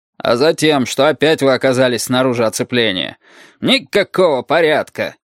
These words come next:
«Так пускай оцепление глядит получше!» Озорно отозвался малыш с медным рожком. «Углядишь за вами». «Мы же пограничники!»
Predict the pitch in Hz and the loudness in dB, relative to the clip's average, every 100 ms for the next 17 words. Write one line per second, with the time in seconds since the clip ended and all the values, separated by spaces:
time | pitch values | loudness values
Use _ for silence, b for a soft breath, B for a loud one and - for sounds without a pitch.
0 | _ _ _ 359 - 403 - 494 392 392 | _ _ _ -4 0 -2 2 0 2 0
1 | 415 453 339 233 220 277 277 - 302 320 | 2 2 2 0 -2 0 0 0 0 0
2 | 220 - - - _ _ _ _ _ 117 | -4 -8 -10 -12 _ _ _ _ _ -4
3 | 113 120 120 151 160 131 120 120 120 139 | 0 0 2 0 -2 -4 -2 -2 2 0
4 | - 120 110 123 - - 127 123 123 120 | 0 0 0 0 -2 -2 0 0 0 -2
5 | - - 87 - _ _ _ _ - 90 | -4 -8 -10 -12 _ _ _ _ -8 -6
6 | 113 147 165 185 220 160 131 123 117 113 | 0 0 0 2 2 2 2 2 2 0
7 | 101 65 - _ _ _ _ _ _ 392 | -2 -8 -16 _ _ _ _ _ _ 0
8 | 359 330 403 392 427 427 330 - 415 403 | 2 2 0 0 0 0 -4 -4 -8 -4
9 | 156 | -4